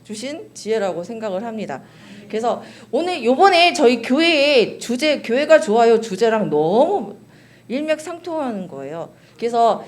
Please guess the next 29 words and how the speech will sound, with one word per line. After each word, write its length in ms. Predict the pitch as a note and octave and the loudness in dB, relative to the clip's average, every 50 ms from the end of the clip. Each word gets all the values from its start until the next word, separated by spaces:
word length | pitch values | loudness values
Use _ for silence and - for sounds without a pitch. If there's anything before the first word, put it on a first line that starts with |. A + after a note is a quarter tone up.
| - - | -12 -8
이 160 | - C#4 C4+ | -8 -8 -4
교회가 340 | - B3 B3 C4 C4 C4+ B3+ | -2 2 4 4 6 6 4
주-, 240 | A3+ G3+ - - - | 4 2 -2 -4 -2
교회는 480 | - B3+ C4 C#4+ D4 C#4 C#4+ C#4+ C4+ C4+ | 0 2 4 4 4 4 4 2 2 2
그리스도의 440 | A#3 A3+ A#3+ A#3+ A#3+ A3+ B3+ A#3 | 0 0 0 -2 0 2 2 2
몸이고 420 | F#3+ F#3 F3+ F3+ F3+ F3+ G3 F#3 G#3+ | 4 2 -2 -4 -2 -2 -2 -2 0
한 240 | B3+ F#4 D#4+ D#4+ C#4 | -2 -2 -4 -4 -4
지체, 500 | - G#3 - - B3 G3+ G3 F#3 - - | -6 -8 -6 -4 -2 0 0 0 -2 -4
한 220 | - - E4+ F4 | -6 -6 -6 -6
지체만으로도 680 | F4 - - - D#4 C4 B3 A#3 G#3+ G#3 F#3+ F#3+ F#3 F#3+ | -6 -8 -8 -4 -2 -2 0 0 0 0 -2 -2 -2 -4
우리가 180 | F3+ F3 F3 F3 | -4 -4 -4 -4
살 160 | F3+ - C#4+ D4 | -4 -6 -6 -4
수 120 | - A#3 | -4 -4
없다는 340 | F3 D#3+ - G3 F3+ F3 D#3+ | -4 -2 -4 -4 -4 -4 -4
것. 220 | D3 C3+ - - - - - - - | -6 -6 -8 -8 -14 -20 -20 -20 -12
그러므로 600 | - C4 C#4+ D#4 D#4 D4 C4 B3+ C4 B3 F#3+ - - - - - | -6 -2 0 0 2 2 0 0 0 0 -2 -4 -8 -16 -12 -10
우리 160 | - B3+ C#4+ | -8 -8 -6
모든 640 | A#3+ B3+ C#4 D4+ D#4 E4 E4+ F4+ F4+ F4 F4 E4 E4 | -6 -4 -2 0 2 4 4 4 2 0 -2 -4 -4
사람들이 420 | F4 C#4+ C4 B3 A3 A3 G#3+ A3 | -2 -2 -2 -2 -2 -4 -6 -6
다 320 | G#3+ G#3+ G3 G3 G3 E3 D#3+ - - _ _ - - _ _ _ _ _ | -6 -8 -8 -6 -6 -8 -8 -12 -20 _ _ -20 -20 _ _ _ _ _
예수님 340 | D#3 G3 - C4 B3 B3 A3 | -16 -12 -8 -6 -6 -4 -4
안에 160 | G3 F3 F3 | -4 -6 -6
지체라는 540 | F#3 - G3+ G3+ - A#3+ A#3 A3 G3 F3 D#3+ | -8 -10 -12 -10 -8 -6 -6 -6 -6 -6 -8
거죠. 240 | D#3+ C3+ - - D#3 | -10 -12 -14 -16 -12
그 220 | - - A#3+ A#3 A#3 | -6 -4 -4 -4 -4
지체가 400 | A#3 A#3+ - - C#4 B3 B3+ C4 | -8 -12 -10 -6 -6 -6 -6 -6
따로따로 380 | C#4+ C#4 D4 D4 D4 C4+ A3+ | -6 -6 -6 -6 -8 -8 -8
움직이지 340 | F#3+ F3+ F3 F#3 F#3+ F#3 D#3+ | -8 -10 -12 -12 -12 -10 -10
않고, 180 | D3+ D3 - | -10 -10 -12